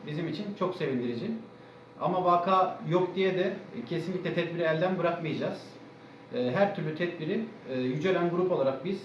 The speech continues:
almaya devam edeceğiz. E, inşallah en kısa sürede de, e, bu vakadan hep birlikte, e, kurtulmuş oluruz. Bu vaka sonlanmış olur. Anamur-, Anamur'umuz ve Mersin'imiz adına ve Türkiye'miz adına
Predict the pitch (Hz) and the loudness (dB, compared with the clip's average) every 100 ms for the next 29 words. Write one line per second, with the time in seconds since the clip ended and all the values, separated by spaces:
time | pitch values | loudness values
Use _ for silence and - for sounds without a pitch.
0 | - 147 160 160 156 170 170 170 147 123 | -6 0 2 4 2 4 4 4 2 0
1 | 123 - - - - - - - - - | -2 -4 -10 -16 -18 -18 -18 -18 -18 -18
2 | - - 127 190 220 220 185 175 185 196 | -14 -4 -2 0 2 4 4 4 4 2
3 | - 185 165 180 185 170 - - - 127 | 0 -6 -2 2 4 4 2 -4 -6 -2
4 | 131 139 175 175 170 165 160 180 190 - | 0 0 4 4 6 6 6 2 0 -4
5 | 185 185 160 139 135 - 185 196 - - | -2 -2 -2 -4 -4 -2 -2 -2 -6 -12
6 | - 131 175 175 185 185 180 147 147 185 | -4 -2 0 0 0 0 0 -2 -2 -4
7 | 175 175 143 190 - 170 170 170 175 - | 0 2 2 0 0 0 2 2 2 -2
8 | - 190 - - - - - 151 196 180 | -4 -4 -8 -14 -20 -20 -6 0 2 2
9 | 165 151 - 170 196 175 143 131 123 135 | 0 -2 -2 0 2 2 0 -2 -2 0
10 | 180 180 165 139 131 156 151 147 - 139 | 2 0 -2 -4 -2 -2 -2 -2 -4 -6
11 | 139 - 175 165 160 135 143 147 185 | -6 -6 -6 -4 -4 -4 -4 -4 -4